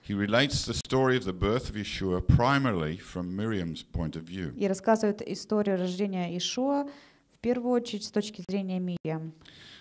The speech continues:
Speaker 1: And in Luke chapter two, nineteen to fifty-one,
Speaker 2: И
Speaker 1: where he
Speaker 2: Луки
Speaker 1: tells these things,
Speaker 2: и Луки два девятнадцать с девятнадцатого стихи-,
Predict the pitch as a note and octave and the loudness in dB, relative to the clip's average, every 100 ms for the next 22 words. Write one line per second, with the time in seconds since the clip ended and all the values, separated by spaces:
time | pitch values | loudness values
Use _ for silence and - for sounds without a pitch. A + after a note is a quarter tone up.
0 | - G2 G#2 A2 D3+ - - B2 G2+ - | -6 0 2 6 4 2 -2 -2 -4 -6
1 | C3 A2+ G2+ G#2+ A2 A2 G#2+ G2+ F2 G2+ | -2 -2 0 -2 -2 -4 -6 -6 -8 -10
2 | - - F2+ A#2 G#2 E2 A2+ D3 - - | -10 -8 -2 0 2 0 -2 -8 -16 -2
3 | F#3+ G3+ F3 - A2 A2 - E2 D2+ - | 2 4 4 4 4 4 0 -2 -2 -4
4 | D#2+ F#2+ - - - G3+ G3+ F#3+ G3+ G3+ | -2 -2 -6 -12 -4 0 4 4 2 0
5 | A#3+ F#3+ G#3+ G#3 F#3 F#3 G3 G3 F#3+ F3+ | -2 4 4 4 2 -2 2 0 0 -8
6 | - - - - F3+ G3+ G3+ G3+ F#3 - | -8 -18 -16 -8 -2 0 2 0 -2 -4
7 | F3+ F3 F3 F#3 - A#3 | -2 -2 -4 -10 -8 -6